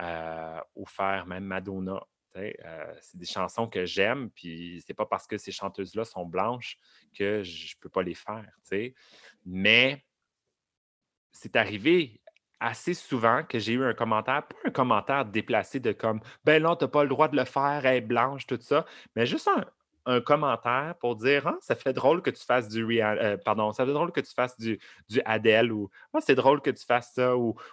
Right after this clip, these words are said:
ou quand j'ai dit, par exemple, que moi, quand Adele, elle a sorti, euh, Hello, là, cette chanson-là me faisait triper, je l'écoutais à tue-tête dans l'auto, euh, sur repeat, euh, c'était, puis je me suis dit, « Je veux faire ce numéro-là sur scène ».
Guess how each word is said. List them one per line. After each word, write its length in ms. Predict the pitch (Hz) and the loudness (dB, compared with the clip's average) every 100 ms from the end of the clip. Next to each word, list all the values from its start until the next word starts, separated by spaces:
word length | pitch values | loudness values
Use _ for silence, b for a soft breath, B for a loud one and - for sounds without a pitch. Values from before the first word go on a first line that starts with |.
| B | B
ou 220 | 120 113 | -2 0
quand 160 | 135 131 | 2 2
j'ai 140 | 117 | 2
dit, 140 | 104 - | -4 -2
par 120 | 110 | -2
exemple, 280 | 107 123 - | 0 -2 0
que 200 | 104 90 | 0 0
moi, 500 | 85 92 107 110 87 | -6 -8 -6 -4 -6
quand 300 | - 98 92 | -8 -6 -6
Adele, 340 | - 98 104 110 | -6 -4 -2 -2
elle 100 | 95 | -4
a 40 | |
sorti, 480 | - - _ - 107 | -8 -16 _ -6 -4
euh, 180 | 92 85 - | -4 -8 -2
Hello, 400 | 101 101 110 139 | 0 0 -2 -6
là, 160 | 110 113 B B B | -8 -12 B B B
cette 180 | 101 - | -8 -6
chanson-là 380 | 98 - 98 | -6 -2 0
me 120 | 110 95 | 0 -2
faisait 580 | 95 87 95 95 92 _ _ _ - | -4 2 4 4 0 _ _ _ -12
triper, 400 | - - 110 123 | -12 -4 0 0
je 100 | 104 | -2
l'écoutais 360 | 92 - - | -6 -10 -4
à 120 | 113 82 | -2 -4
tue-tête 540 | - - - 107 107 | -16 -12 0 2 2
dans 120 | 98 | 0
l'auto, 460 | 95 90 - 113 107 | 0 -2 -2 0 0
euh, 40 | |
sur 240 | 92 101 90 | -2 -6 -6
repeat, 560 | 85 - 107 104 - | -8 -6 -6 -8 -8
euh, 360 | 92 85 82 80 | -8 -8 -10 -14
c'était, 480 | - - - 101 104 B B B B | -16 -16 -4 -4 -4 B B B B
puis 80 | - | -6
je 40 | 101 | -6
me 20 | |
suis 220 | - 101 | -6 -6
dit, « 300 | 110 117 - _ _ _ _ | -4 -4 -6 _ _ _ _
Je 220 | 107 92 90 | -10 -8 -6
veux 340 | 107 127 143 | 6 8 8
faire 300 | 143 110 117 | 6 0 0
ce 100 | - | -2
numéro-là 460 | 107 101 98 101 107 | -4 -2 -2 -2 -4
sur 240 | - - | -6 -10
scène ». 640 | - 95 104 160 120 87 | -6 -4 -2 -4 -6 -12